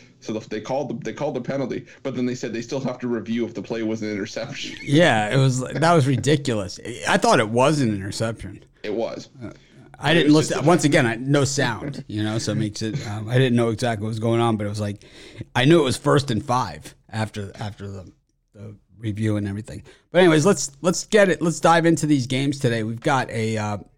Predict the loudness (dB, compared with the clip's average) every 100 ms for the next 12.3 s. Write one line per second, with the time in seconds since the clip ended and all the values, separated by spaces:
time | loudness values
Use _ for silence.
0 | _ 0 2 2 -2 -4 -2 0 0 -2
1 | -6 -2 -2 -2 -8 -20 _ -2 0 0
2 | 0 -2 -2 -4 -6 -6 -8 -8 -6 -6
3 | -8 -2 2 4 6 6 6 4 4 4
4 | 2 4 4 0 -2 -6 -2 0 0 0
5 | -4 -4 -4 -2 -4 -4 -6 -6 -6 -4
6 | -8 -8 -10 -2 0 2 0 -4 -10 -16
7 | _ _ _ -8 -6 -6 -6 -6 -4 -2
8 | -2 -2 -4 -8 -8 -6 -6 -6 -6 -4
9 | -4 -6 -4 -2 -2 -4 -6 -6 -6 -8
10 | -6 -4 -4 -4 -6 -6 -4 -6 -6 -10
11 | -10 -10 -10 -8 -8 -8 -10 -12 -8 -6
12 | -4 -6